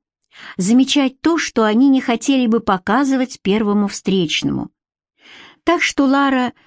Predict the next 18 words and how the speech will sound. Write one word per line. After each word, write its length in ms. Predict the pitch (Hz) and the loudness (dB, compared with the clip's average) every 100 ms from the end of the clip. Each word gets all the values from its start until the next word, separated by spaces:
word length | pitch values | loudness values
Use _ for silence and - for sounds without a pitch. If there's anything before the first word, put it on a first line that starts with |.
| _ | _
постепенно 720 | 320 302 294 302 247 190 175 | -2 0 -4 0 0 2 0
училась 480 | 175 - 196 180 - | -2 -2 -2 -2 -4
приглушать 760 | 226 254 196 165 - 165 220 - | -2 0 0 -2 -2 -2 -2 -6
цвета 540 | - 240 247 - 247 247 | -6 -4 -2 -2 -2 -2
ореолов, 680 | 240 240 247 240 233 226 _ - - - | -2 0 0 0 -2 -6 _ -20 -20 -14
словно 400 | - 254 254 240 | -2 0 2 2
не 120 | 233 | 2
обращать 520 | 220 208 208 - 208 | 0 -2 -2 -2 -2
внимания, 800 | 196 190 190 185 170 165 165 180 - _ _ _ | 0 0 2 2 0 0 -2 -4 -12 _ _ _
глядеть 480 | 269 294 302 302 302 | 2 2 4 2 0
вскользь. 680 | - - 226 190 175 - - _ _ _ _ _ _ _ | -10 -4 0 0 -2 -8 -16 _ _ _ _ _ _ _
Это 200 | - 175 | -4 -2
требовало 580 | 165 180 196 175 180 175 | -2 0 0 0 0 -2
колоссальных 680 | 175 170 170 - 196 185 175 | 0 -2 -2 -2 0 -2 -2
усилий 600 | 180 - 269 262 160 156 _ - - | -6 -4 0 0 0 -4 _ -20 -4
и 100 | 202 | 0
долгой 400 | 175 214 202 208 | 2 2 2 -2
практики. 800 | - 185 143 - - 156 - | 0 -2 -2 -6 -12 -12 -14